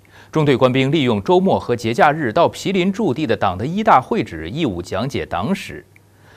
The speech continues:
累计讲解七点六万多场次，听众四百五十多万人次。中队全面建设过硬，二零二一年被确定为学党史助忠诚的模范中队全国典型。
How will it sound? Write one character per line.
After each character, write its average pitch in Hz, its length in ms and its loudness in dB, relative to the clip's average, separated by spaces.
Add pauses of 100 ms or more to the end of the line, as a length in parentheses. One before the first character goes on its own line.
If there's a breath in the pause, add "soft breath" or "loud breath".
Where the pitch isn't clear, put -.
(100)
累 151 220 10
计 226 160 2
讲 135 180 4
解 101 220 -2
七 220 260 -2
点 117 240 0
六 190 160 2
万 120 180 4
多 110 160 0
场 - 280 -10
次， - 260 -10 (380)
听 240 220 4
众 180 180 2
四 - 200 -6
百 131 140 2
五 120 200 -4
十 - 120 -14
多 127 120 2
万 117 160 6
人 80 180 -12
次。 - 180 -14 (1120 soft breath)
中 262 160 8
队 220 160 10
全 131 300 4
面 220 220 8
建 165 200 2
设 143 140 0
过 151 160 2
硬， 160 180 -2 (460)
二 175 140 8
零 143 100 0
二 143 140 4
一 165 100 -4
年 87 240 -6 (180 soft breath)
被 170 160 6
确 190 200 4
定 131 160 -2
为 95 180 -2
学 135 240 -2
党 165 240 0
史 95 200 -6
助 110 260 -4
忠 98 240 0
诚 101 200 -6
的 113 120 2
模 95 240 0
范 127 200 0
中 104 160 -4
队 110 160 0
全 101 220 -6
国 123 100 0
典 107 200 -4
型。 85 240 -10